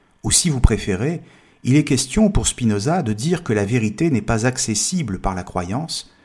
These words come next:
mais par l'exercice de la raison. Et qu'en ce sens, il n'y a pas d'autre Dieu que la nature elle-même. La foi et la raison sont donc séparées.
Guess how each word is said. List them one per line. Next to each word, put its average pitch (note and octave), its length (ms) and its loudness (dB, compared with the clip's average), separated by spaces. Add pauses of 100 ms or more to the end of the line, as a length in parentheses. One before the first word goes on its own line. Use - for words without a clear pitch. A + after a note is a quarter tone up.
(400)
mais G#2+ 120 2
par G#2 180 2
l'exercice A#2+ 580 0
de A#2 100 0
la G#2 120 2
raison. F#2 380 -2 (840)
Et G2 100 -4
qu'en C3 140 2
ce A#2 160 0
sens, - 520 -2 (460)
il B2 120 4
n'y C#3+ 100 6
a C#3+ 40 2
pas D#3+ 160 4
d'autre C#3+ 460 4
Dieu B2+ 340 2
que - 140 -4
la F#2+ 100 0
nature G2+ 400 0
elle-même. F#2 540 0 (720)
La G#2+ 220 2
foi C#3+ 540 2
et G#2+ 100 -2
la G2 140 2
raison G#2 460 0 (400)
sont - 240 2
donc G3 220 6
séparées. B2+ 560 4